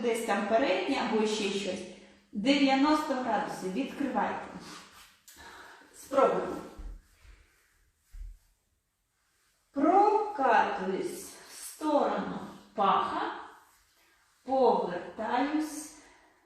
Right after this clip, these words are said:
назад. Вдих.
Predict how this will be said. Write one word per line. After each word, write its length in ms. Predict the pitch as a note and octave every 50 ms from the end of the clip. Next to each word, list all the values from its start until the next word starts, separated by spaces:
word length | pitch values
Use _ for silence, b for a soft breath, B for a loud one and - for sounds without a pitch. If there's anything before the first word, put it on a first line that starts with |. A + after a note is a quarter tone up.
| b -
назад. 480 | G#3+ F#3+ F#3+ G3+ G3+ G#3 - F3 F3 - - - - - - - - _ _ _ _ _ _ _ b b b b b b b b b b b b b b b b b b _ _ _ _ _ _ _ _ _ _ _
Вдих. 1500 | G3+ G3 F#3+ G3 G3 A3+ A#3+ - G#3+ B3 B3+ A#3+ A3 G3 F#3+ F#3+ G3 G3 A3 - D4 D#4+ F#4+ A4 - G4+ - - - -